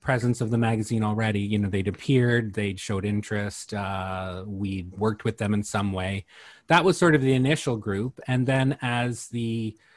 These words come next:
social media sort of side of things kind of happened, uh, people started sort of coming to us and sort of saying, "Hey, I'd love to do a four panel strip." And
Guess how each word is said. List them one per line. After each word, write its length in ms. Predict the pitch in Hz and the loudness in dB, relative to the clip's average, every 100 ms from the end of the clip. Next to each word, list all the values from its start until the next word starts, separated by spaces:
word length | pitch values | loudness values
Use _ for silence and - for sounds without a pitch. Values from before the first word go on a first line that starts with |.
| - _ | -20 _
social 340 | - 139 131 123 | 2 4 4 4
media 420 | 127 127 123 120 | 4 4 2 0
sort 160 | - | -2
of 80 | 113 | -4
side 300 | - 123 120 | 0 0 0
of 80 | 117 | -2
things 680 | 120 117 113 110 - - - - - | -4 -2 -2 -4 -8 -12 -16 -20 -4
kind 200 | 127 110 | -2 0
of 60 | |
happened, 600 | - 165 165 117 135 190 | 0 -2 0 0 0 -2
uh, 500 | 123 127 123 117 113 - | 0 0 0 -2 -4 -6
people 200 | 139 123 | -6 -4
started 460 | - 123 110 110 117 | -2 -2 -2 -8 -8
sort 180 | 123 110 | -6 -6
of 160 | 104 _ _ | -8 _ _
coming 460 | - 107 110 113 113 | -6 -2 -2 -4 -6
to 180 | - 185 | -2 0
us 240 | 123 - | 0 -2
and 140 | 113 107 | -6 -4
sort 140 | 110 | -6
of 60 | 104 | -4
saying, 360 | 110 107 110 - | -4 -2 -4 -8
"Hey, 460 | - 202 208 170 135 | -14 -10 -6 -4 -4
I'd 200 | 143 127 | -4 -4
love 300 | 139 160 - | -4 -6 -10
to 100 | 139 | -10
do 260 | 175 226 | -6 -4
a 40 | 170 | -4
four 240 | - 113 | -4 -4
panel 320 | 101 101 98 | -4 -8 -8
strip." 340 | - - 98 - | -8 -6 -4 -2
And 140 | 139 | -4